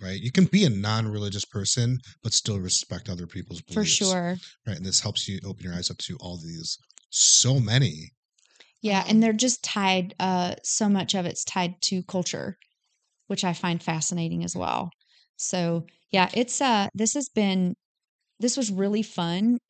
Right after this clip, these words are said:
Speaker 2: Go-, and I, I o-, only covered a tiny bit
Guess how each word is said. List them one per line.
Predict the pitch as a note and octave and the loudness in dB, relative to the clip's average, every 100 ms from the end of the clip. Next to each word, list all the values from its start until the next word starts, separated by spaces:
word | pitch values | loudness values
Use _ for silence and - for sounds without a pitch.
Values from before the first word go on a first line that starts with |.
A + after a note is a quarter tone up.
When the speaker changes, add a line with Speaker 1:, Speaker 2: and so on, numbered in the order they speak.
| _ G3 | _ -12
Speaker 2:
Go-, | F#3 - | -10 -2
and | F#3+ | 2
I, | G#3 A3+ G#3 - | 4 4 2 2
I | A3+ | 4
o-, | G#3+ - | 4 2
only | G#3+ A#3 E3+ - | 0 2 0 -4
covered | - G3+ F3+ D#3 - _ _ _ _ _ _ _ _ | -6 -2 -2 -4 -6 _ _ _ _ _ _ _ _
a | F#3 | -6
tiny | - - G3+ F#3+ E3+ | -6 -4 0 2 2
bit | F#3 F3 | 0 -2